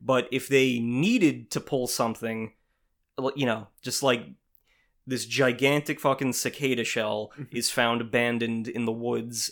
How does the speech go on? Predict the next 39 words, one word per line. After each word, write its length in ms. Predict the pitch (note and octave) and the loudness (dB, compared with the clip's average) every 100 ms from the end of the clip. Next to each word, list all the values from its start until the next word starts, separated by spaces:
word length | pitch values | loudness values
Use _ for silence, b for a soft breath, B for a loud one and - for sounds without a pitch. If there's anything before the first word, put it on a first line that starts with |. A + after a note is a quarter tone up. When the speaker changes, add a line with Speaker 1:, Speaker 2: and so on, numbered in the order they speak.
| - | -4
Speaker 1:
and 140 | A#2 | -2
then 200 | A2+ A2+ | -2 -4
people 300 | G#2+ D#3 D3+ | -4 -6 -2
start 400 | D#3 - C3+ C3+ | -4 0 0 0
dying 600 | B2 B2+ C3 C#3 C#3+ C#3+ - - | 4 6 6 4 0 -2 -4 -6
in, 160 | A#2 A#2 | -6 -4
like, 260 | A#2 A2+ | -4 -6
concentric 600 | - A2+ - C#3+ C#3 C#3+ | -6 -6 0 -2 0 -2
rings 340 | C#3 C#3+ C#3 C3+ | 0 0 0 0
around 420 | D3 F3 F3 B2+ | 4 6 6 2
it, 180 | A#2+ - | 0 -4
Speaker 2:
Yep. 100 | C#3 B B _ | -16 B B _
Speaker 1:
and 180 | A#2+ B2 | 0 2
then 320 | A#2+ A#2+ A#2 | 2 2 0
he 220 | A#2+ C3 | -2 -4
finally 460 | - C3+ B2+ B2+ A#2+ | 0 2 2 2 0
emerges, 760 | A#2 A#2+ A#2 A#2 A2 G#2+ - - _ _ _ _ _ - | 0 0 -2 -6 -8 -6 -6 -6 _ _ _ _ _ -2
and 640 | A#2 A2+ A2+ A2 G#2+ A#2+ - _ _ _ _ | 0 2 0 -2 -4 -8 -10 _ _ _ _
he 220 | A#2+ B2+ | -12 -10
turns 380 | - C#3+ D3+ C#3 | -4 0 2 2
into 280 | D3 D3 C#3 | 0 2 0
a 60 | |
grim 440 | B2+ A2 C3+ D3 C#3+ | 0 0 2 2 2
reflection 720 | B2+ - F3+ - - C3 B2+ | 0 2 2 2 0 2 2
of 120 | B2 | 0
humanity, 680 | C#3+ D3 A#3 D3+ F#2 F#2 - b b b b _ | 0 2 2 0 -6 -10 -10 b b b b _
'cause 340 | B2 A#2+ G#2+ | -4 -2 -6
the, 280 | B2 A#2+ A#2 A2+ | -2 0 0 -2
the 80 | A#2+ | -2
D 220 | C3+ C#3 | 2 4
N 80 | C3 | 6
A 180 | E3 F3+ | 6 6
in 120 | C3+ | 4
him 260 | C3 B2+ | 2 2
is, 240 | B2+ A#2 A#2 | 0 -2 -4
is 180 | B2 G#2+ | -4 0
making 360 | A#2 A#2 A#2+ | -2 -2 -4
him, 280 | A#2+ A2+ A2 | -2 -4 -4
like, 360 | A2 A2 - | -6 -6 -10